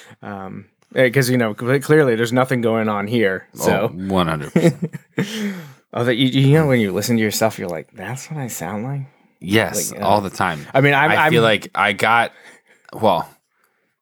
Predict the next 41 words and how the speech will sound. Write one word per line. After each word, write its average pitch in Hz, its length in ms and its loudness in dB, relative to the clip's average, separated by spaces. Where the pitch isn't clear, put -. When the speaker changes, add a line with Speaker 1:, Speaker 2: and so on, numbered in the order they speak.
Speaker 2:
teaching, 107 680 0
one, 92 400 0
got 82 280 0
me 87 140 -2
over 82 180 -2
a 80 40 -2
little 80 220 -4
Speaker 1:
That, 127 120 2
Speaker 2:
bit - 20 2
of 123 60 -2
Speaker 1:
that - 40 -4
Speaker 2:
that, 123 160 2
Speaker 1:
made 113 160 4
it, - 20 -4
Speaker 2:
but 98 60 -2
also 107 240 2
Speaker 1:
that 90 60 2
forced 85 200 2
Speaker 2:
then 113 100 -2
Speaker 1:
it. - 140 -12
Speaker 2:
teaching 92 800 0
over 87 200 -2
the 85 80 2
last 87 260 2
few 87 140 2
years 87 680 0
where 80 340 0
we 82 160 -2
were 71 240 -6
doing 85 200 -2
a 76 80 -2
lot 87 320 0
more 90 200 -2
recording 85 560 0
of 82 120 -4
things 82 420 -4
and 110 100 -2
Speaker 1:
Ah, 113 60 2
Speaker 2:
stuff. 107 120 2
Speaker 1:
yes. 107 420 -2
Speaker 2:
Just, 80 320 -2